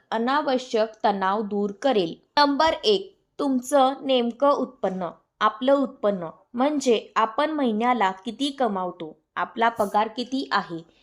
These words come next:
आपल्याकडे किती पैसे येतात, ही गोष्ट खूप वैयक्तिक असते. पण अनेकदा आपणच ती गोष्ट अभिमानाने किंवा साधेपणाने नातेवाईकांना सांगून टाकतो, "मला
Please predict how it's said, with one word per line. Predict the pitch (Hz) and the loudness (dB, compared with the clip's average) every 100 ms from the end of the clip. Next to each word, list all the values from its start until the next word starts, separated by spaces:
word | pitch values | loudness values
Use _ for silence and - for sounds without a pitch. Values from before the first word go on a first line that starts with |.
| _ - | _ 0
आपल्याकडे | 262 262 311 330 285 247 | 0 2 -4 -2 2 2
किती | 254 254 262 269 | 0 -6 -4 -4
पैसे | 269 214 202 202 | 0 0 0 -2
येतात, | 202 202 196 165 - _ _ - | 0 -2 -2 -2 -2 _ _ -8
ही | 277 | -6
गोष्ट | 240 262 311 - 220 214 | 2 4 4 4 -2 -2
खूप | - 285 - | -6 -6 -2
वैयक्तिक | 233 214 202 - 247 - | 0 0 -2 -4 -6 -2
असते. | 208 202 170 160 _ _ - | -4 -4 -12 -14 _ _ -4
पण | 226 - | -4 -4
अनेकदा | 180 196 247 202 175 - _ | -6 -6 -4 0 -2 -4 _
आपणच | - 220 330 311 285 208 - - - | 0 0 2 0 0 -2 -4 -10 -6
ती | 285 | -4
गोष्ट | 240 233 233 233 | 0 0 0 -2
अभिमानाने | 226 190 214 247 277 262 254 175 175 | 0 0 -2 -4 -2 -2 -4 -6 -8
किंवा | - 262 269 277 | -8 -4 -2 -2
साधेपणाने | 269 196 175 220 - 254 240 185 180 226 | 0 -2 0 -4 -2 -2 -4 -6 -10 -8
नातेवाईकांना | 208 202 226 247 247 262 262 285 285 | -6 -4 -2 -2 -2 0 0 0 -2
सांगून | 277 185 180 185 | -2 -2 -4 -4
टाकतो, | 190 180 - 156 151 _ _ - | -2 -2 -4 -12 -12 _ _ -4
"मला | 269 311 | 2 4